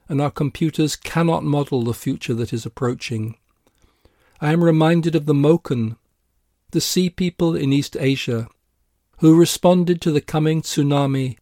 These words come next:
by remembering the old stories, and when the water first receded, took their boats out to deeper water and survived.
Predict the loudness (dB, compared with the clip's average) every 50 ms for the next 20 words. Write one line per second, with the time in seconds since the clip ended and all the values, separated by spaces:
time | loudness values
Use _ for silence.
0 | _ _ _ 0 2 4 4 4 4 4 4 2 2 2 0 0 0 -2 -2 -4
1 | -4 0 0 0 0 -2 -6 -8 -2 0 2 2 2 0 0 -4 -6 -8 -12 -16
2 | -20 _ _ _ _ -4 0 2 4 4 6 4 4 4 4 2 2 2 0 0
3 | 0 2 2 2 2 2 0 -4 -6 -6 -4 0 0 0 0 0 -2 -2 -2 -4
4 | -8 -16 _ _ _ _ _ _ _ _ _ _ _ _ -2 -2 -2 0 2 2
5 | 2 2 4 4 4 4 4 0 -4 -2 0 0 0 -2 -4 -6 -6 -4 -2 -2
6 | -2 -2 2 2 2 2 2 0 -2 -4 -4 -6 -4 -4 -2 -4 -4 0 -2 0
7 | 2 2 0 2 0 -2 -2 -4 -6 -8 _ -20